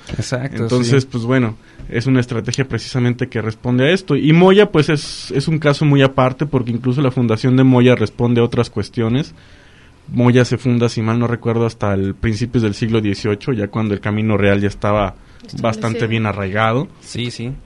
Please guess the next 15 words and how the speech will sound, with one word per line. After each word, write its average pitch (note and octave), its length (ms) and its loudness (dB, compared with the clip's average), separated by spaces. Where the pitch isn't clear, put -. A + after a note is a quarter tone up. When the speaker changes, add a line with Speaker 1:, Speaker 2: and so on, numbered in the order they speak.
Speaker 2:
Y B2+ 160 6
Moya, D#3+ 420 8
los C#3 200 6
vecinos, D3 400 4
surge D3+ 260 0
ahí D#3+ 140 4
porque, D#3 320 0
bueno, C3 300 4
es B2 100 0
una C3+ 180 0
petición B2 380 -2
que B2+ 100 0
hacen B2+ 180 0
exclusivamente B2+ 880 0
ellos C3+ 360 -4